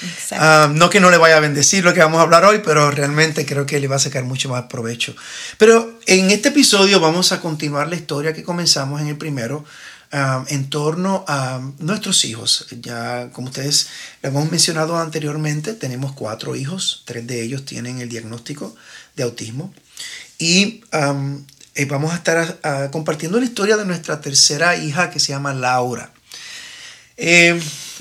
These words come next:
Speaker 2: Laura es una niña sumamente especial. Ella vino en un momento de nuestra vida donde ya teníamos la experiencia de tener una hija, ah, durante cinco años, que era, ah,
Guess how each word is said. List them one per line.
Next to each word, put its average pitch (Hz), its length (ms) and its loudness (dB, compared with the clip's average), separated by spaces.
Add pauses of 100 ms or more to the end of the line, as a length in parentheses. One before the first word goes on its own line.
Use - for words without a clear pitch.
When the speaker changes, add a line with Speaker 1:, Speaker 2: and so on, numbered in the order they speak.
Speaker 2:
Laura 196 520 6
es - 840 4 (560)
una 180 220 0
niña 175 260 0
sumamente 165 960 0 (600)
especial. 147 720 0 (120)
Ella 151 200 0
vino 170 220 -2
en 165 60 -4
un 165 120 -10
momento 160 380 -4
de 160 60 -4
nuestra 156 280 -4
vida 175 360 0
donde 143 560 -4 (300)
ya 139 220 0
teníamos 147 340 -4
la 147 60 -4
experiencia 147 420 -2
de 143 100 -2
tener 135 440 -6 (360)
una 143 480 -6
hija, 143 500 -4 (140)
ah, 123 280 -8
durante 127 400 -6
cinco 196 380 2
años, 160 360 0
que 135 180 -8
era, 139 260 0 (380)
ah, 131 280 -8